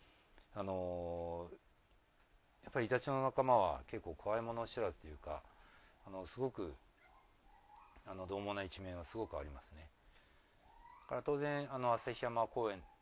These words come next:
ていうか、旭山の方にもクロテンはいるので、たまに園内に来たりしてます。まあ、エゾリスなんかがね、えー、来てたりもするんですけれども、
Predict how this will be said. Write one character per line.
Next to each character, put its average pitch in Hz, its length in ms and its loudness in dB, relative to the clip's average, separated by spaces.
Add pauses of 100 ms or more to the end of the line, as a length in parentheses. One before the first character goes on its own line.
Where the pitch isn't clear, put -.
て 95 80 -8
い 87 40 -8
う - 20 -10
か、 90 100 -4
旭 92 280 -8
山 101 180 -8
の 98 100 -8
方 135 160 -2
に 113 100 -4
も 78 140 -8
ク 90 120 -14
ロ 85 80 -10
テ 73 120 -16
ン - 60 -12
は 80 100 -14
い 82 40 -14
る 85 120 -14
の 78 140 -12
で、 95 160 -6
た 139 100 -10
ま 147 140 -4
に 135 180 -8 (400)
園 120 140 -4
内 90 120 -4
に 69 80 -12 (300)
来 - 60 -20
た 113 120 0
り 73 80 -6
し - 80 -16
て - 120 -20
ま - 100 -20
す。 - 0 - (720)
ま 156 120 -2
あ、 - 20 2
エ 120 60 2
ゾ 120 100 0
リ 117 80 0
ス 123 140 -8
な 123 100 2
ん 107 80 -2
か - 80 -12
が 123 160 -10
ね、 110 260 -12
え 98 240 -8
ー、 - 20 -20
来 - 40 -18
て - 100 -16
た 87 80 -8
り 76 120 -10
も 67 100 -14
す - 100 -16
る 87 120 -12
ん 71 40 -14
で 62 80 -14
す - 120 -18
け - 80 -20
れ - 120 -20
ど 98 100 -20
も、 120 220 -2